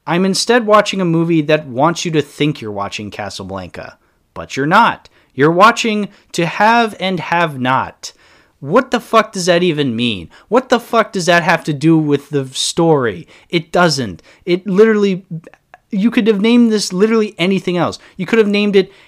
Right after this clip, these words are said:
Harry Morgan. You could have named it Bogart and Bacall. You could have named it literally anything. You could have called it fucking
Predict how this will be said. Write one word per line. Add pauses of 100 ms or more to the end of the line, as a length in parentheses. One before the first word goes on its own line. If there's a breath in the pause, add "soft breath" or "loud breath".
Harry
Morgan.
You
could
have
named
it (240 loud breath)
Bogart
and
Bacall.
You
could
have
named
it
literally
anything.
You
could
have
called
it (220 loud breath)
fucking